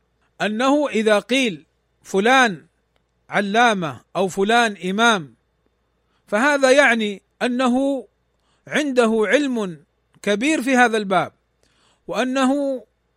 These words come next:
بإذن الله تعالى يصيب الحق كثيرا، ولكن لا يعني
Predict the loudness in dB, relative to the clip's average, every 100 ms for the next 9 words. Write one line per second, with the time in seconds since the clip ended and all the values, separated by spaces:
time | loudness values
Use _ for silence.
0 | -12 -6 -4 -2 -2 0 2 0 0 0
1 | 0 0 0 -2 -2 -4 -4 -4 -2 -2
2 | -2 0 0 2 0 0 -4 _ _ _
3 | _ _ _ -6 -4 -4 -4 0 2 2
4 | 2 0 -2 -2 -2 -2 -4 -6 -10